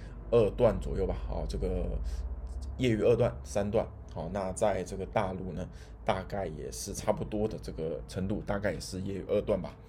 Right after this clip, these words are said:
好，二到三段。那各省之间呢，哦，都有一些不一样。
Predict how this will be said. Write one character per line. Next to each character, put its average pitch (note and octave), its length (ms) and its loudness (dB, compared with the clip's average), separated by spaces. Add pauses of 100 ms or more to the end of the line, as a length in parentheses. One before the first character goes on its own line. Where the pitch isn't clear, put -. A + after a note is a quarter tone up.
(120)
好， F2 220 -6
二 A#2 160 6
到 A2+ 160 6
三 A#2+ 240 2
段。 C3+ 160 6 (280)
那 A#2 200 8
各 D#3 260 10
省 G2 220 2
之 A2+ 140 -2
间 A#2+ 240 6
呢， A2 80 2
哦， F2+ 480 0
都 G#2 160 4
有 F2+ 200 0
一 F#2 60 -6
些 F#2+ 240 0
不 G2 240 -2
一 F2+ 60 -6
样。 G#2 120 0